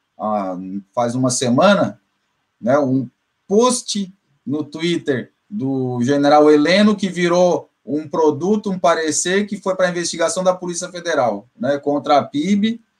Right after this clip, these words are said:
e criminalizando a pib por relações com, é, organizações comunistas, né?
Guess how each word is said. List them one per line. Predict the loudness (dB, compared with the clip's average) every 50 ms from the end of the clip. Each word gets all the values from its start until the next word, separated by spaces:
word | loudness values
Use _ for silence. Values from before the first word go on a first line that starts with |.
| _ _ _
e | -6 -2 0 2 2 2 2 2 0 0 0 0 -2 -2
criminalizando | -2 -2 -2 0 2 2 2 2 2 2 2 0 0 0 -2 -4 -8 -10 -10 _ _ _ _ _ -4
a | -2 -2
pib | 0 0 -2 -2 -2 -2
por | 0 0
relações | 2 2 4 4 4 2 0 -2 -4 -4 -2 -2 -2 -4 -4 -6 -8 -10 _ _ _ _ _ _
com, | -2 0 4 4 4 4 2 0 -4 -8 _ _ _ _ -10
é, | -6 -4 -4 -2 -2 -2 -2 0
organizações | 0 0 0 0 0 0 0 2 2 2 2 0 -2 -2 -2 -4 -4 -8 -10 -10 -10 -10 -12 -16 _ _ _ _ _ _ _ _
comunistas, | -4 0 0 2 0 0 0 0 0 -2 -2 -2 -2 -2 -2 -2
né? | -2 -4 -6 -8